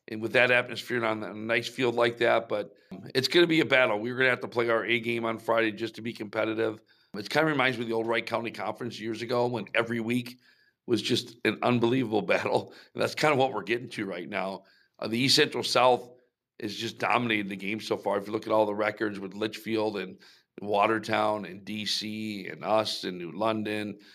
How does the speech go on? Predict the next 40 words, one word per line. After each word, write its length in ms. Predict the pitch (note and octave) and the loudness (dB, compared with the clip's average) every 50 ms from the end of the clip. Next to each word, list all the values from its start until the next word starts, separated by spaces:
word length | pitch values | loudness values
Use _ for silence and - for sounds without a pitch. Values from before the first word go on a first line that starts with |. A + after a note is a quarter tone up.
| - _ - | -20 _ -10
just 180 | - A#2 - | -8 -4 -4
a 60 | G2+ | -2
lot 280 | F#2+ G2 G#2+ G2+ G#2 G#2 | -2 2 2 2 2 2
of 60 | G#2 | 0
really 200 | G#2+ G#2+ G2+ G#2+ | -2 -4 -4 -4
good 200 | G#2 G#2+ G2+ G2 | -4 -4 -6 -4
football 400 | - - G2 - - G#2+ G#2+ G2+ | -2 -2 -2 0 0 0 0 0
teams. 340 | - - G2 G2 F#2+ F#2+ F#2+ | -2 -4 -6 -6 -6 -8 -6
So 160 | - F#2+ G#2 | -4 -2 -2
it, 140 | A2 A2+ G#2 | -2 -4 -2
it's 220 | - - - - - | -4 -4 -2 -2 -4
a 40 | G2+ | -4
great 540 | F#2+ - - A2 A2+ A#2+ B2 C3 B2+ B2 - - _ _ _ _ _ _ _ _ _ - | -4 -6 -2 2 4 4 4 4 2 -4 -10 -18 _ _ _ _ _ _ _ _ _ -8
year 220 | A2 A#2+ A#2+ A2+ | -2 0 2 2
of 100 | G2+ - | 0 2
football 380 | - B2 - - G#2+ G#2 G2+ F#2+ | 0 0 0 2 0 0 0 -2
for 160 | - G#2+ G2+ | -2 -2 -2
our 100 | G2+ G2 | -2 -2
league, 380 | G2 G2 G#2 G#2 G2 G2 F#2+ | -2 -4 -4 -4 -4 -4 -6
and 240 | F#2+ F2+ F2 F2+ G2+ - _ _ _ _ _ _ | -8 -8 -10 -12 -16 -20 _ _ _ _ _ _
it's 100 | _ - | _ -12
gonna 120 | - G2+ | -4 -2
be 60 | A2+ G#2+ | -2 -2
s-, 260 | - - - - - | -2 -4 -8 -2 2
some 340 | - A#2 A2 A2 - - - | 2 2 2 0 -4 -10 -10
fun 280 | - - A#2+ A2+ G#2+ | 0 2 2 2 2
games 260 | G2 G#2 G#2 G#2 G2 | 2 0 0 0 -2
on 100 | F#2+ F#2 | -4 -4
Friday 240 | F2 - F2+ F#2 F#2+ | -4 -4 -2 -2 -2
nights. 300 | F#2 G2 F#2+ G2 F#2+ - | -4 -4 -4 -4 -4 -4
I 80 | G2 F#2+ | -4 -4
think 180 | G2+ G2 F#2+ | -4 -6 -6
this 100 | F#2+ G2 | -8 -10
Friday 240 | - - G2 F#2+ F#2+ | -2 0 0 2 2
will 80 | F#2+ F#2+ | 0 -2
be 280 | F#2+ G2 G2 G2 G2+ - | -4 -6 -6 -8 -8 -10
just 280 | - - G2 - - - _ _ - | -10 -10 -10 -10 -12 -16 _ _ -12
as 80 | - - | -10 -10
exciting 460 | - - - - - F#2 G2 - G2 | -8 -6 -2 -2 -2 -2 -2 -6 -6
too. 320 | - - - - A1 - | -6 -4 -4 -4 -6 -10